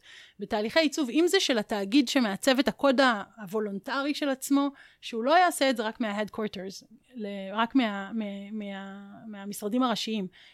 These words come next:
אלא שבאמת ילכו וישאלו את העובדים מה חשוב להם, כי כשאנחנו רואים בכל המחקר בתחום, אנחנו רואים שכשיש מעורבות של עובדים, יש מעורבות אמיתית של קולם של עובדים בעיצוב סטנדרטים ובאכיפה שלהם,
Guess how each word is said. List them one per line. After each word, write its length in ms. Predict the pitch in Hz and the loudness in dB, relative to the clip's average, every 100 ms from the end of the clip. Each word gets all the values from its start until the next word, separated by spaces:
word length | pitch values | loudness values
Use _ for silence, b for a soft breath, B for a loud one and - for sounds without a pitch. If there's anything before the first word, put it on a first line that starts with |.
| b | b
אלא 80 | 214 | -6
שבאמת 480 | - 208 226 269 302 | -2 -2 0 2 2
ילכו 220 | 262 302 | 0 0
וישאלו 280 | 262 - 214 | 0 0 -2
את 80 | 233 | 0
העובדים 380 | 196 170 208 208 | 0 0 -6 -4
מה 60 | |
חשוב 300 | - 208 196 | -4 -4 -4
להם, 160 | 202 202 | -8 -8
כי 100 | 214 | -8
כשאנחנו 360 | - 214 - | -8 -8 -8
רואים 160 | 226 269 | 0 0
בכל 380 | 240 - 302 294 | 0 0 4 6
המחקר 400 | 262 - 233 226 | 6 2 0 0
בתחום, 420 | 185 - 277 254 | -2 0 2 2
אנחנו 240 | 202 - | -2 -8
רואים 140 | 214 240 | -8 -8
שכשיש 540 | - - 208 247 - | -8 -6 2 4 6
מעורבות 440 | 294 277 233 226 - | 6 6 4 0 0
של 100 | 214 | -2
עובדים, 360 | 185 208 214 - b b - | -2 -2 -2 -6 b b -12
יש 140 | 214 | -6
מעורבות 420 | 233 214 196 233 | -4 -4 -4 -6
אמיתית 460 | - 220 - 320 302 | -2 -4 2 4 4
של 120 | 262 | 2
קולם 320 | - 240 233 | -2 0 0
של 120 | 214 214 | 0 -8
עובדים 280 | 196 202 | -8 -8
בעיצוב 420 | 196 190 - 311 262 | -8 -10 -6 -4 -4
סטנדרטים 540 | - 233 208 196 196 | -4 -4 -2 -6 -10
ובאכיפה 680 | 196 180 185 - - 277 277 | -12 -12 -12 -14 0 4 4
שלהם, 400 | - 214 208 | 2 -4 -4